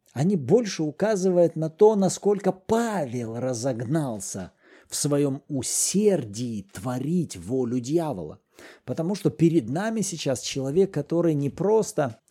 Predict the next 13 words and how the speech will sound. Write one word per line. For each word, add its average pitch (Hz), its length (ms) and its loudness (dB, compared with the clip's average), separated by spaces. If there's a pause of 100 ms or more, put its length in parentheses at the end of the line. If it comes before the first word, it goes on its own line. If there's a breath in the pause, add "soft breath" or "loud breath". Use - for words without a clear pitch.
(120 soft breath)
ну, 190 160 2
сидит 185 540 2
где-то 156 360 4
пассивно 175 800 0 (240 loud breath)
и 202 220 4
думает: 139 640 6
«Вот 233 300 2
так 226 340 -2
правильно 180 520 0
или 120 140 0
вот 113 220 -4
так 208 320 2
правильно, 165 560 2